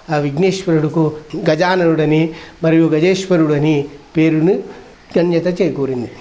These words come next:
ఆ తర్వాత విఘ్నాధిపత్యం. పార్వతీ పరమేశ్వరులకు కొంతకాలం తరువాత ఒక కుమారుడు జన్మిస్తాడు. అతడు మహాబలశాలి. అతని యొక్క వాహనము నెమలి. అయితే దేవతలందరూ కూడా,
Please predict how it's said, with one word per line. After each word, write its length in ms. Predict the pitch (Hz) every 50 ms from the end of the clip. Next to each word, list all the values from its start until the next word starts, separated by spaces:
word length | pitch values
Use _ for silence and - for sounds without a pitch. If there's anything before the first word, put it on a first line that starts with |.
| - - - - -
ఆ 120 | 190 208
తర్వాత 720 | 220 208 208 208 208 214 208 208 208 220 208 190 165 160 151 - - - - - - - - - - -
విఘ్నాధిపత్యం. 920 | 156 170 156 156 160 185 185 185 165 170 165 151 135 - - - 127 110 - - - - - - - -
పార్వతీ 420 | 180 202 233 262 285 269 269 254
పరమేశ్వరులకు 1120 | 240 226 208 214 220 220 202 - - 214 202 180 180 180 175 202 220 214 190 156 135 117 - - - - - - - - -
కొంతకాలం 680 | - 196 208 202 214 190 190 185 185 196 226 247 247
తరువాత 800 | 240 226 208 196 190 190 180 175 175 - 196 196 180 160 147 135 127 117 - - - - - - - - - - - - -
ఒక 120 | 170 196
కుమారుడు 520 | 190 196 185 175 185 190 208 226 220 202 185
జన్మిస్తాడు. 640 | 156 165 160 156 151 - - - - 139 123 120 123 - - - - -
అతడు 300 | - 139 139 - 151 156
మహాబలశాలి. 920 | 156 147 139 123 110 143 147 143 117 123 123 127 117 - 131 120 123 123 127 - - - - - - -
అతని 260 | 180 180 196 202 180 165
యొక్క 220 | 151 - - 139
వాహనము 520 | 127 131 135 143 - 160 160 156 170 - - - - - - - - - - - 113
నెమలి. 320 | 135 147 131 131 104 92 - - - - - - - - - - - - - - - -
అయితే 240 | 240 254 240 269 247
దేవతలందరూ 720 | 196 208 226 247 269 269 254 247 247 240 233 226 226 214
కూడా, 480 | 196 214 214 208 233 233 208 175 151